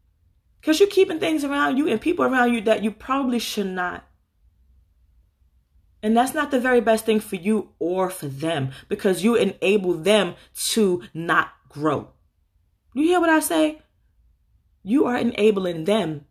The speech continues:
to stay stagnant in their self. And that's not good. So we gotta make things right. And I mean, we have to make things so right in this world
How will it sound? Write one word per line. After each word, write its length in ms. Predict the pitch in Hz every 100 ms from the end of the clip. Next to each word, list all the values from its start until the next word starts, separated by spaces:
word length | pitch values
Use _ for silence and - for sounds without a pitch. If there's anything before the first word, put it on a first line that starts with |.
| _ _ _ _ _
to 160 | - 190
stay 300 | - 185 160
stagnant 580 | 160 165 170 175 160 202 _ _ _ _ _
in 220 | 175 160
their 220 | 156 170
self. 420 | 156 165 156 - _ _ _ _ _ _ _ _ _ _ _ _ -
And 160 | 185 185
that's 180 | 190 196
not 280 | 185 160
good. 240 | 156 156 - _ _ - - _ _ _ _ _ _ _ _ _
So 220 | - 190
we 140 | 170 269
gotta 260 | 269 233
make 360 | 208 185 175 - -
things 460 | 165 156 151 135 - _
right. 440 | 147 156 170 156 -
And 100 | 180
I 120 | 185
mean, 260 | 202 185 165
we 140 | 202
have 240 | 202 190 160
to 140 | -
make 340 | 170 160 160 -
things 380 | 160 151 143 - -
so 720 | - - - 214 202 196 208 -
right 480 | 160 160 185 190
in 180 | 175 175
this 280 | 165 180 -
world 500 | 180 180 190 185 170